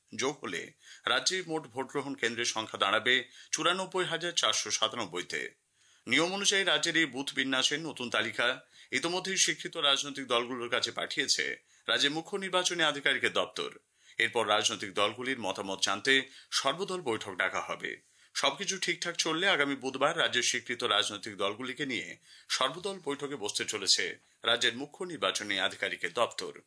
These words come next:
প্রধানমন্ত্রী নরেন্দ্র মোদী আগামী বাইশে আগস্ট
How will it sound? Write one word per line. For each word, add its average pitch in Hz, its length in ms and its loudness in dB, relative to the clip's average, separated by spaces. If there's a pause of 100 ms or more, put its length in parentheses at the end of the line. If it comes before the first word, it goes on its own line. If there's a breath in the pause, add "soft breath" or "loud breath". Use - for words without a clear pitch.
(920 soft breath)
প্রধানমন্ত্রী 220 580 -4
নরেন্দ্র 170 420 -2
মোদী 160 240 -4
আগামী 151 280 0
বাইশে 131 360 2
আগস্ট 127 300 0